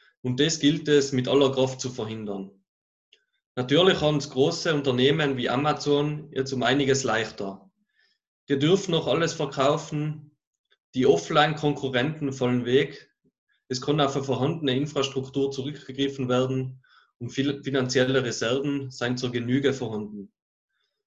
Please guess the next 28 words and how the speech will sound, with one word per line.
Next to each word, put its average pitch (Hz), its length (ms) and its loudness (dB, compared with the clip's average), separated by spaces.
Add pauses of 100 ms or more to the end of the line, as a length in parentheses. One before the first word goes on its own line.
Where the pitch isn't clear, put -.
(120)
Solche 156 440 2
Unternehmen 143 760 0
müssen 143 280 -2
wir 127 60 2
endlich 143 260 0
fair 127 200 2
besteuern, 131 840 0 (360)
dann 139 140 -4
kann 143 140 0
nur 147 100 2
das 135 200 4
Budgetloch, 143 760 2
das 127 120 -6
durch 135 180 -6
die 123 100 -4
Hilfsmittel 143 600 -4
für 123 180 -6
K 127 200 2
M 127 180 0
Us 143 200 -2
entstehen 131 440 0
wird, 123 320 -4 (360)
nach 131 220 0
der 131 120 0
Krise 123 460 0
wieder 113 180 -4
gestopft - 460 -6
werden. - 360 -14